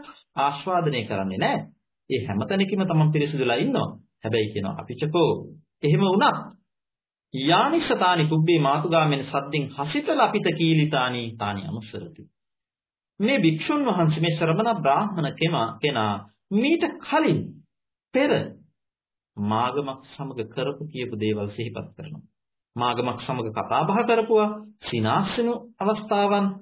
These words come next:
කෙලිකවටකම් කරපුවා, සෙල්ලම් කරපුවා, තමන්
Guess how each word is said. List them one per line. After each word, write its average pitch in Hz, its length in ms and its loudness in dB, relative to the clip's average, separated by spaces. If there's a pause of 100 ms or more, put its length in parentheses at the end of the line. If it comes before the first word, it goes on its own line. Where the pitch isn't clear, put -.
(140)
කෙලිකවටකම් 233 720 0
කරපුවා, 220 400 2
සෙල්ලම් 143 440 0
කරපුවා, 220 500 2 (680)
තමන් 180 300 2